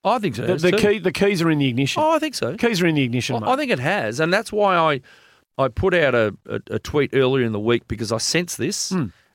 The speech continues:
Speaker 1: I basically was asking people to just, just calm down a little bit put your phones down for a day or two,
Speaker 2: Mm-hmm.
Speaker 1: not just solely look at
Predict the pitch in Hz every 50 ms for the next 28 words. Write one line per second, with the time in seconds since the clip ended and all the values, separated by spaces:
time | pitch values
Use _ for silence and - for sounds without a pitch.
0 | _ 156 160 156 135 _ 220 247 269 - - 220 - - 190 165 143 - - _
1 | _ _ _ _ - 143 143 123 - - 156 156 175 196 202 - - 185 190 -
2 | - - 147 143 135 143 135 127 - - 135 123 107 - 139 139 127 120 - -
3 | - - - _ _ _ _ _ _ _ _ _ _ _ _ _ _ _ _ _
4 | _ _ _ _ _ _ _ _ _ _ _ _ _ _ _ _ _ _ _ _
5 | _ _ - _ _ _ _ _ _ _ _ 262 - - - - 226 202 185 175
6 | 147 139 135 135 123 113 101 101 120 196 - - _ _ _ _ _ _ _ _
7 | _ _ _ _ _ _ _ _ _ _ _ _ _ _ _ _ _ _ _ _
8 | _ - - - 208 - - 160 160 151 143 117 101 131 123 120 120 117 120 117
9 | 123 - _ - 117 107 104 113 110 107 101 98 - - 101 101 123 143 123 113
10 | 113 113 - _ _ _ _ _ _ _ _ _ _ _ _ _ _ _ _ _
11 | _ _ _ _ _ _ 190 165 135 143 175 208 247 269 - _ _ _ _ _
12 | _ _ _ _ _ _ _ _ _ _ _ _ _ _ _ _ _ - 175 175
13 | 160 143 - - - - - 160 175 180 165 165 165 147 139 143 135 - 135